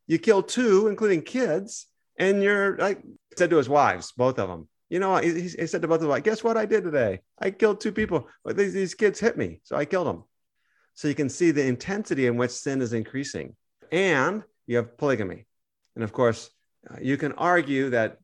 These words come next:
God has not outlawed or, or whatever polygamy, but the answer is, "For this reason, a man shall leave his father and mother and cling to his wife." The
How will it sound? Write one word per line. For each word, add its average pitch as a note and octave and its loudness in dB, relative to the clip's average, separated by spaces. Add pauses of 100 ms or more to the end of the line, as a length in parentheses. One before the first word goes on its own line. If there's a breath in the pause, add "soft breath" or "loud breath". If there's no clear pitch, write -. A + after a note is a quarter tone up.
(140)
God B2 2
has A2 0
not A#2 -2
outlawed A2+ 0
or, G#2+ -2
or A2+ -8
whatever G#2+ -6
polygamy, A#2+ 0
but G#2 -4
the A2+ -2
answer A2 -2
is, G2+ -2 (540)
"For B2 -4
this B2+ -2
reason, A#2 -2
a A2+ 0
man A2 2
shall A2+ -6
leave A2 0
his G#2 -8
father G#2+ -2
and G#2 -2
mother G#2 -4
and G#2 -6
cling G#2 -6
to G2+ -8
his F#2 -8
wife." A2+ 0 (280 soft breath)
The C#3 -4